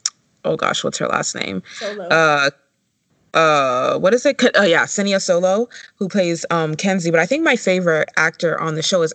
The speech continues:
Speaker 1: actually Anna Silk, who plays
Speaker 2: Mm-hmm.
Speaker 1: Bo. Bo has to carry all the emotions possible in the spectrum. And because of the nature of what she is,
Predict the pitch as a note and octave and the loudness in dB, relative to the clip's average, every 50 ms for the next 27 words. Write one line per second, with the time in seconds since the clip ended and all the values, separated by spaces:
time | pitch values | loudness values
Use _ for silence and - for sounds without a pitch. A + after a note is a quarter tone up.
0 | _ _ - G3 A3 A3+ - - G#3 F#3+ F#3 F3 - - D#3+ D#3 D#3 D#3+ D#3+ - | _ _ 0 0 0 0 -4 -6 -6 -6 -6 -6 -6 -6 -6 -6 -8 -8 -8 -8
1 | - F4+ D#4 - - - - _ - - - - - - _ _ - G#3 A3 A3+ | -6 -6 -6 -6 -8 -12 -20 _ -20 -20 -20 -20 -20 -20 _ _ -4 -4 -2 -2
2 | G#3 G3 F#3 F3 D#3+ D#3 F#3+ G#3 G3 E3+ - - - _ _ _ _ _ _ _ | -2 0 0 0 -2 0 0 0 0 -2 -4 -8 -14 _ _ _ _ _ _ _
3 | _ _ _ _ - G3+ G#3+ A#3+ C4 C#4+ E4+ E4+ - - B3 - - G3+ G3+ F#3+ | _ _ _ _ 2 2 4 4 2 2 0 -2 -2 -2 -4 -4 -2 0 0 2
4 | F#3 F#3+ - - _ _ - - F3 F3 F3+ F#3 F#3 F#3+ F#3+ F#3+ F#3+ F#3+ F#3+ F#3+ | 2 0 -2 -4 _ _ 0 2 2 4 4 4 4 4 4 4 4 4 4 4
5 | F3+ F3+ E3+ E3 E3+ F3 D#3+ E3+ - - F3 F3 E3 D#3 - - _ _ _ _ | 4 2 2 0 0 0 -2 -2 -2 -2 -2 -2 -4 -4 -8 -12 _ _ _ _
6 | - - - F3+ F3 E3+ - F3 E3+ D#3+ - - E3+ E3 D#3+ D#3 - - - D3+ | -10 -4 -2 -2 -2 -2 -2 -2 -2 -2 -2 -2 -2 -2 -2 -2 -2 -2 -4 -4
7 | - - - G#3+ G#3 G#3 A3 A#3 A#3+ _ - - - - - - - _ _ - | -2 -2 -2 -2 -2 -2 -2 -4 -6 _ -16 -20 -20 -20 -20 -20 -20 _ _ -2
8 | F#3+ F#3+ G3 F#3 - A3+ G#3 A3+ G#3 F#3 F#3 F3+ E3+ F3 E3 - F#3+ E3+ E3+ C#3+ | 0 0 0 0 0 2 2 2 2 2 2 2 2 0 0 0 0 0 0 -2
9 | C#3+ C#3+ D#3+ F3+ - - - - F#3+ E3 D3+ B2 B2+ - - - - - - | -2 0 0 2 2 2 0 0 0 0 0 -2 -2 -4 -6 -8 -8 -10 -10